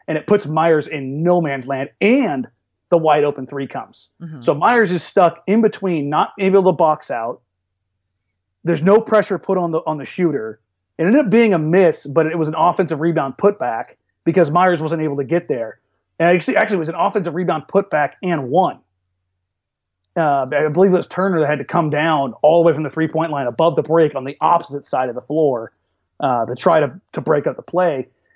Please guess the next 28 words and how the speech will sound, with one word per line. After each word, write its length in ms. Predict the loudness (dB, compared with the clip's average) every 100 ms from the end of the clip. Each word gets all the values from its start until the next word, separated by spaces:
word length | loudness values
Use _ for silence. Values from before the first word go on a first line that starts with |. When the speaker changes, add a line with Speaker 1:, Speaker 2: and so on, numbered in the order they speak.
| _ -4
Speaker 1:
And 460 | -2 0 -2 -4 -8
Myers 540 | -2 2 4 4 0 _ -2
pulls 280 | 2 4 2
him 100 | -4
to 60 |
the 60 | -4
side 320 | 0 2 2
like, 280 | -4 -8 _ _ _ -16 -16 _ -6
"What 220 | -2 0
are 40 |
you, 100 | 0 0
what 160 | 2
are 20 |
you 80 | 2
doing, 360 | 2 2 2 0
man?" 320 | -2 -2 -4 -6
And 80 | -4
then 140 | 2
Evan 280 | 2 4 2
comes 240 | -2 0
over 260 | 2 4 2
and 180 | 0 -2
kinda 200 | 0 2
reinforcing 600 | 0 -2 0 0 -2 -8
the 80 |
message, 360 | -4 -4 -6 -10
like, 160 | -12 -12 _ _ _ _
"W-, 220 | -18 -18